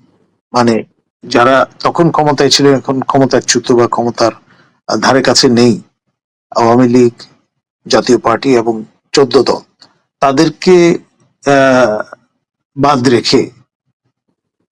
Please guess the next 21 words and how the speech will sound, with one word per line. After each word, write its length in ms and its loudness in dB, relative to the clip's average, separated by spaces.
আপনি 400 0
ওই 340 2
জাতিসংঘের 640 0
আবাসিক 460 0
প্রতিনিধির 580 0
যে 200 2
ডেফিনেশন, 680 0
ইনক্লুসিভ 580 0
নির্বাচন 500 0
বলতে 320 0
ইলেকটোরেট 520 2
বোঝায়। 400 0
এখন 340 -4
ইলেকটোরেট 420 -2
যদি 160 -2
সিদ্ধান্ত 440 -2
নেয় 160 2
তারা 220 -2
বয়কট 400 -4
করবে, 280 2
নির্বাচনে 600 -4